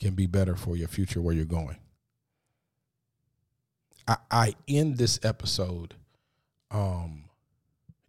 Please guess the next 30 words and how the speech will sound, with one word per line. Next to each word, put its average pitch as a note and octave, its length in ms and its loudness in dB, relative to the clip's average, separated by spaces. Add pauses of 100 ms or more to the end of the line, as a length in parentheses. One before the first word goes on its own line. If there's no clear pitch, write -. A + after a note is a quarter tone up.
deviating G#2+ 600 2
from F#2+ 460 -4 (380)
the - 60 -10
notes G2+ 280 0
I F#2 100 0
jot F#2+ 320 -4
down F#2+ 320 -2
to - 100 -6
make F#2 180 -2
sure - 180 -2
I E2+ 40 -2
stayed F2+ 280 -4
on F2 120 -6
task. E2+ 440 -4 (880)
But G2 200 2 (200)
I, G#2 120 2 (100)
I, G#2+ 240 4
I, F#2+ 320 2 (1120)
I, G2+ 120 0 (120)
I B2+ 560 4
<laughs> - 120 -20
as A#2+ 140 6
I A#2+ 80 2
went, A#2 220 0
sometimes C3+ 260 4
when A2+ 80 4
I G#2 60 4
teach A2 220 0
Bible G#2+ 240 4
study F#2 320 -2